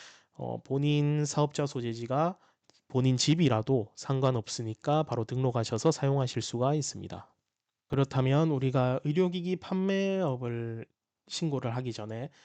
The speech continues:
좀 헷갈리시는 부분도 있을 겁니다. 예를 들면 일 등급 품목 같은 경우에는,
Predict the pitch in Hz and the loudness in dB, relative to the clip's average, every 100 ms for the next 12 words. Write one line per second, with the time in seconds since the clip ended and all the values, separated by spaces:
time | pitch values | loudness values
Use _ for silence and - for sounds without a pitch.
0 | _ - 139 131 170 185 208 220 - 160 | _ -6 -6 -4 -2 -2 0 -2 2 2
1 | 127 120 113 107 110 135 165 190 208 - | 2 -2 -4 -6 -4 -2 -2 -4 -10 -12
2 | 110 143 131 110 104 110 - _ _ 131 | -10 -8 -10 -12 -12 -16 -18 _ _ -6
3 | 131 135 117 110 127 113 113 _ - 202 | -2 -2 -4 -8 -8 -10 -14 _ -6 -4
4 | 208 226 226 208 202 - 170 160 143 - | 0 0 2 2 0 0 0 0 -2 -8
5 | 120 110 104 104 101 104 123 | -6 -6 -6 -6 -8 -8 -8